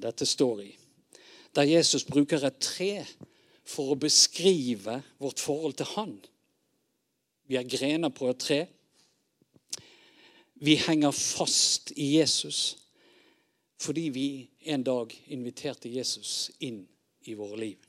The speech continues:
I Johannes femten to, som vi leser, så snakker Jesus om det som er gartnerens oppgave og gjøremål. «Hver gren på meg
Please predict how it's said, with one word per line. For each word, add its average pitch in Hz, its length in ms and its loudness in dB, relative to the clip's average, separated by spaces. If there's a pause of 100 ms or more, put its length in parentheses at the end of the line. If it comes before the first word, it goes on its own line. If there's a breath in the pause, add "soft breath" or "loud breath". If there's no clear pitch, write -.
(1500 soft breath)
I 143 180 6
Johannes 156 500 6
femten 156 440 0
to, 208 320 2
som 151 220 6
vi 135 60 6
leser, 143 460 4
så - 280 2
snakker 160 520 4
Jesus 127 600 0 (520 loud breath)
om 190 180 -2
det 196 200 6
som 165 240 0
er 147 260 0
gartnerens 156 1300 -2
oppgave 120 760 2 (560 soft breath)
og 135 160 4
gjøremål. 123 540 6 (1000)
«Hver 160 320 4
gren 139 460 4 (100)
på 143 80 2
meg 135 380 4